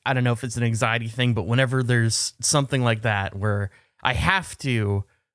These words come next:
do something for the betterment of <laughs> myself, I, I sabotage in some ways.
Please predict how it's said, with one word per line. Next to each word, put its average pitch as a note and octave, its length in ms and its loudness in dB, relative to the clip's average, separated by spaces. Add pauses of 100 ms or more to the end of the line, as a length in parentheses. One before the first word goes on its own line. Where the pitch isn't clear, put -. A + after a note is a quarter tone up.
do B2 180 2
something A#2 460 0
for A#2+ 200 -2
the A2+ 80 -2
betterment A#2 420 0
of A#2 180 -2
<laughs> - 120 -10
myself, B2+ 680 0 (400)
I, A2 320 -2
I - 80 -4
sabotage G#2 920 0
in G#2 140 -6
some G2+ 260 -4
ways. F#2 480 -6